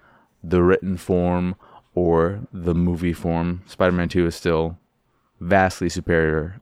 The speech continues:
But then they also showed Ratchet and Clank Rift Apart, which is one hundred percent the game they showed that I'm most interested in. I'm still, all of this said, what I'm about to say, I'm still not getting a PlayStation five.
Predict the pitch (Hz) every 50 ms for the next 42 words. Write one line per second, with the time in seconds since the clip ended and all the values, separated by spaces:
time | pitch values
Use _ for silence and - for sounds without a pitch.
0 | _ - 95 98 101 101 98 98 98 95 98 101 98 - 101 92 - - 101 98
1 | 95 92 92 92 87 - _ _ _ _ - 107 104 98 - 101 92 87 82 -
2 | 127 135 143 160 156 - - - _ _ _ _ 95 92 87 - - 82 - 117
3 | 123 139 151 156 143 - _ _ - 90 85 - 90 87 82 90 - - - -
4 | _ _ _ _ _ _ 139 123 104 95 107 113 117 117 107 107 104 98 95 -
5 | 110 110 110 110 107 - - 92 90 87 85 85 85 85 - _ _ _ _ _
6 | _ _ _ - 95 98 98 95 92 87 - 101 92 92 92 87 87 87 85 85
7 | 92 104 113 113 - 113 110 101 107 107 107 101 - 104 107 107 107 110 113 -
8 | - - - - - 101 - 135 139 120 117 - - - - - - - - _
9 | _ - - 151 170 170 151 143 139 - - 135 123 123 123 120 113 110 107 104
10 | 104 101 95 92 101 101 98 101 - - 98 95 95 95 98 98 - _ _ _
11 | _ _ _ _ _ - 107 104 - 139 127 117 101 95 98 92 87 82 78 92
12 | 85 82 80 78 76 78 82 80 - - - 57 50 50 - -